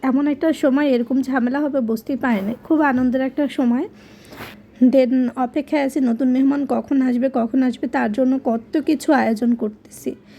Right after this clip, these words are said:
এর মাঝেই আমার দুইটা ছেলেই অসুস্থ হঠাৎ করে, দুজনেরই জ্বর।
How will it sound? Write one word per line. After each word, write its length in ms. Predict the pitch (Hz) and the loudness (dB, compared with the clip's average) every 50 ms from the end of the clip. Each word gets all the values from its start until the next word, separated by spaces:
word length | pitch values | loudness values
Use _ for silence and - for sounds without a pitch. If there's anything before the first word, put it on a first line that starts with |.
| - - | -16 -6
এর 200 | - 285 311 330 | 0 2 2 4
মাঝেই 560 | 320 302 302 302 269 - - 320 254 233 269 330 - - - - - - - - - - | 4 4 2 0 0 0 0 0 2 0 0 -2 -6 -12 -20 -20 -20 -20 -20 -16 -6 -2
আমার 340 | 240 226 196 208 226 226 | -2 0 2 2 0 0
দুইটা 260 | 214 233 269 247 320 320 | 0 0 0 0 0 -2
ছেলেই 360 | 285 - 294 277 285 330 302 | 0 0 0 0 2 2 0
অসুস্থ 440 | 220 196 196 - 233 208 - - 240 | 0 -2 -2 -2 -4 -4 -2 -4 -4
হঠাৎ 360 | 220 233 214 - - - - - | -4 -4 -6 -8 -14 -20 -12 -8
করে, 180 | - 214 214 - - 233 | -6 -6 -6 -4 -2 0
দুজনেরই 520 | 220 240 240 214 285 262 240 262 269 277 | 2 2 2 2 2 0 2 2 0 0
জ্বর। 300 | 226 208 220 202 - - | -2 -2 -2 -4 -4 -8